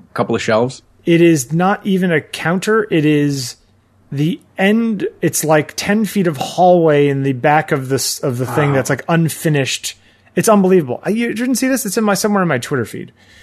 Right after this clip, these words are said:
Speaker 1: Uh,
Speaker 2: Um,
Speaker 1: I can look. That's, that's just disheartening.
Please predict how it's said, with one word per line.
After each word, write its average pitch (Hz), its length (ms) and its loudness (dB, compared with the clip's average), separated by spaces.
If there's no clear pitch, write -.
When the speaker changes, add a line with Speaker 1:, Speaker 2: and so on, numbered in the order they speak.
Speaker 1:
Uh, 123 400 2
Speaker 2:
Um, - 80 -20
Speaker 1:
I - 120 -14
can - 180 -10
look. - 160 -16
That's, - 440 0
that's 160 260 -2
just - 240 -6
disheartening. 87 580 -8